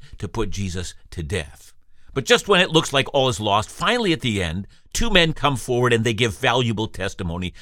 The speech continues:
They remember an incident from three years earlier. John two nineteen, Jesus' first visit into Jerusalem had said, "Destroy this temple, and in three days I will raise it again." Now, in truth, Jesus was speaking metaphorically.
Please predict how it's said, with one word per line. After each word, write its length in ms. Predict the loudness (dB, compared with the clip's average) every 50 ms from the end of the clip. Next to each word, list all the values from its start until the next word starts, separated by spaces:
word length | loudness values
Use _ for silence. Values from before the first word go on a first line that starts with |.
| -20 -16 -12
They 380 | -12 -8 2 4 4 4 4 4
remember 500 | 4 4 4 6 6 4 4 6 6 6
an 140 | 6 6 6
incident 460 | 4 2 2 0 2 2 2 0 0
from 200 | -2 -2 -2 -2
three 280 | -2 -8 -8 -6 -4 -4
years 340 | 0 2 4 4 2 0 0
earlier. 520 | 0 0 0 2 -2 -6 -6 -8 -12 -16 -20 _ -20 -20 -20 -18 -14 -4
John 360 | 0 2 4 4 4 2 0
two 200 | -6 -4 -2 0
nineteen, 720 | 2 2 2 2 2 0 -2 -4 -2 2 2 2 2 0 -6 -14 _ _ _
Jesus' 380 | -4 -2 0 2 2 2 0 0
first 300 | -2 0 0 0 2 2
visit 280 | 0 0 2 2 2
into 220 | 2 0 0 -4 -6
Jerusalem 520 | -6 -4 -4 -4 -4 -4 -4 -4 -4 -2
had 140 | -2 -4 -4
said, 280 | 0 2 2 2 2 -2 -10 -18 -10 0
"Destroy 520 | 2 2 2 2 0 2 4 6 6 6 6
this 200 | 4 2 0 -2
temple, 480 | -6 -2 0 0 0 2 2 0 2 2
and 100 | 0 0
in 80 | 0
three 280 | -2 -2 -2 0 0 2
days 280 | 4 4 4 4 2 0 0
I 60 | 2
will 140 | 2 2 2
raise 260 | 2 2 2 0 0
it 80 | -2 2
again." 220 | 4 4 4 6
Now, 120 | 4 4
in 160 | 4 2 -4 -4
truth, 500 | -4 -4 0 2 2 4 2 0 -2 -8 -18 -18 -20 -12 -4
Jesus 360 | -2 0 2 2 2 0 0
was 120 | -2 -4
speaking 420 | -2 2 2 2 4 4 0 0 0
metaphorically. 1040 | 0 0 0 0 0 -4 -6 -8 -10 -4 0 0 2 0 0 -2 -8 -12 -12 -14 -18